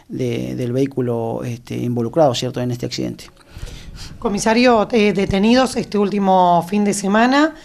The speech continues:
Speaker 2: por algunas, este, situaciones en la vía pública. Cuéntenos.
Speaker 1: Así es, justamente el, el, la madrugada del día domingo, alrededor de las dos aproximadamente, en los controles que se realizan en coordinación y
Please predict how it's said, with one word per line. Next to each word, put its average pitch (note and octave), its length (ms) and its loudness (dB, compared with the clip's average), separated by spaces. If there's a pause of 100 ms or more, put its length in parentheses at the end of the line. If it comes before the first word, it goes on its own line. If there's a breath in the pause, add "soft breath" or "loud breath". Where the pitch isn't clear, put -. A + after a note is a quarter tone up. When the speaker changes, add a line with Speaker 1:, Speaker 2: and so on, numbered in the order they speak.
(140)
Speaker 2:
por G3+ 180 2
algunas, F#3+ 640 0
este, G#3 220 -8
situaciones G#3 560 -4
en F#3+ 40 -2
la F3+ 100 2
vía F#3 280 0
pública. C#4 600 2 (220 loud breath)
Cuéntenos. G3 560 -4 (600 loud breath)
Speaker 1:
Así A3+ 400 4
es, A3 100 4
justamente G3 680 2
el, E3+ 160 6
el, D#3 520 4
la D3+ 80 2
madrugada D#3 420 6
del E3 140 6
día E3+ 180 6
domingo, G#3 520 2
alrededor D#3+ 340 2
de D#3+ 80 2
las C#3+ 160 -2
dos F#3 240 0 (100)
aproximadamente, D#3 920 0 (400 loud breath)
en C#3+ 140 -4
los C#3+ 120 -2
controles E3 380 0
que D#3+ 100 -4
se D3 160 -2
realizan D#3 440 0
en C3+ 260 -4
coordinación D3 800 0
y C#3 240 -2